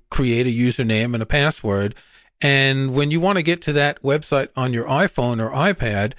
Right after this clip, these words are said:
it's really practical for it to be in the cloud, so you don't have to remember what the password was, because this means that you don't have to use insecure passwords that you can remember, like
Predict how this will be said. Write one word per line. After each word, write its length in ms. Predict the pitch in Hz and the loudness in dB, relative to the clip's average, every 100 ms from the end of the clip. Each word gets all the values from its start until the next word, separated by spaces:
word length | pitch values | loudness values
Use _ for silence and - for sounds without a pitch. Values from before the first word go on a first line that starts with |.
| - _ - | -16 _ -4
it's 220 | 131 139 | -2 0
really 240 | 127 110 | 2 0
practical 580 | - 131 185 107 - 101 | 0 -2 -2 -4 -4 -4
for 180 | - 107 | -2 -2
it 160 | 113 - | -2 -4
to 60 | |
be 200 | 117 120 | -2 -2
in 100 | 123 | 0
the 80 | 120 | -2
cloud, 460 | 117 165 226 107 - | 0 -2 -2 -4 -4
so 100 | 107 | -2
you 160 | 107 | 0
don't 220 | 110 123 | 0 0
have 160 | 120 123 | -2 -2
to 100 | 123 | -2
remember 500 | 113 110 131 170 110 | 0 2 2 0 -2
what 200 | 107 107 | -2 -4
the 80 | 107 | -2
password 520 | 139 208 - 101 95 | 0 0 -2 -4 -2
was, 280 | 95 73 - - - - | -4 -6 -12 -20 -20 -4
because 360 | 139 170 160 - _ - | -2 2 0 -2 _ -4
this 420 | 117 202 - - _ _ | 0 0 -2 -18 _ _
means 440 | 151 165 180 165 - | 0 2 4 2 -2
that 180 | 143 | -2
you 80 | 160 | -2
don't 340 | 139 160 165 - | 2 0 0 0
have 240 | 151 - | 0 0
to 80 | 127 | 0
use 220 | 131 135 | 2 2
insecure 480 | 156 147 - 147 123 | 2 -2 -2 0 0
passwords 560 | 156 160 - 113 104 | 2 0 0 -2 -4
that 160 | 110 - | -4 -4
you 60 | 117 | -2
can 140 | 110 | 0
remember, 400 | 110 131 160 117 | 0 0 0 0
like 280 | 101 107 | 0 -2